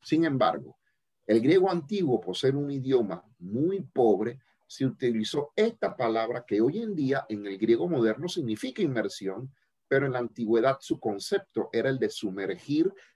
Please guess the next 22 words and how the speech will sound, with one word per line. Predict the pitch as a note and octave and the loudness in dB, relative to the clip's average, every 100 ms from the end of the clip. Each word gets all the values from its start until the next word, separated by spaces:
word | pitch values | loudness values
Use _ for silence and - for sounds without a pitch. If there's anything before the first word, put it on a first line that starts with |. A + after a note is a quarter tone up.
| _ _ _ | _ _ _
telas | - B2+ A2 A#2+ - - - _ _ _ _ | 2 4 4 2 -4 -12 -18 _ _ _ _
para | - F#2+ G2 | -2 0 0
ser | - A2+ C3 C3 | 0 0 0 0
teñidas, | F#3+ F3+ C3+ A2+ F#2+ - - _ _ _ _ - | -2 0 0 0 -2 -6 -20 _ _ _ _ 0
no | A#2 C#3 D#3 | 2 4 4
acertando | D#3 C#3 A2 G#2+ C3 C#3 D3+ | 2 2 0 2 2 2 -2
así | C3+ - B2 - _ _ _ _ _ _ | -4 -6 -8 -10 _ _ _ _ _ _
en | C3 B2 | 2 2
el | A2+ A2+ - | 2 -2 -4
concepto | - F#2 F2 - B2+ - _ D3+ | -8 -8 -10 -2 -2 -2 _ 0
hebreo | C3+ F3 C#3+ D#3 | 0 0 0 0
de | D3 A#2 | 0 0
lo | G#2 | -2
que | - F2+ | -6 -16
significa | - G2+ F2+ F#2 F2 G#3 - - G2+ | -10 -8 -6 -8 -8 -6 -6 -4 -4
la | F#2 | -2
inmersión. | F2 - D#2 C#2+ - C#2+ - _ _ _ _ _ _ _ - _ _ - - | -6 -8 -12 -12 -14 -16 -18 _ _ _ _ _ _ _ -20 _ _ -20 -10
En | G#2 A#2 | -2 0
hebreo | A#2+ C3+ | 2 4
la | E3+ E3 | 2 4
palabra | C3 C3 D#3+ D#3+ C#3 | 2 2 2 2 2
es | F3+ - | 0 -6